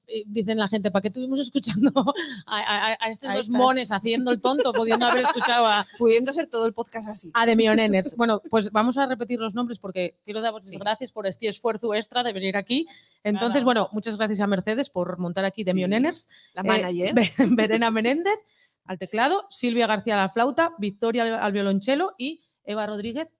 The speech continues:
Speaker 1: a la voz. Así que un aplauso para ellos. Y ya nos vamos, ya nos vamos, ahora ya sí, ahora ya nos vamos, Barral, ya, ya toca. Quería, queríamos, nada, darles gracias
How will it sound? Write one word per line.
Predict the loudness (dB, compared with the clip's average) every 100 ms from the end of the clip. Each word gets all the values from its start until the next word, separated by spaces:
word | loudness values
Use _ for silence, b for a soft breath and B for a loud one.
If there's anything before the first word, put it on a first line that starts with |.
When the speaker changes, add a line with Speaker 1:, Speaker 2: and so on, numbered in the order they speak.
| -14
Speaker 1:
a | -14 -14 -20
la | -16 -14
voz. | -14 _ _ _ -12
Así | -8 -4
que |
un | -2
aplauso | -2 0 0 0
para | 0
ellos. | 2 0 0 -2 -2 -2 -2 -2 0 0 0 0 0 -2 -2 -2 -2 0
Y | 2
ya | 4 4
nos | 4
vamos, | 6 6 6 4 0 0 0 4
ya | 4
nos | 6
vamos, | 6 4 6
ahora | 6 6
ya | 4 2
sí, | 2 0 0 2
ahora | 4 6
ya | 4
nos | 4
vamos, | 2 2 4
Barral, | 4 4 4
ya, | 4 4 2 2
ya | 2 4
toca. | 4 4 0 -4 -6 -2
Quería, | 2 4 4 4 6 6 4 2 -2
queríamos, | 2 4 4 4
nada, | 2 4 4
darles | 4 4 2
gracias | 2 0 0 -6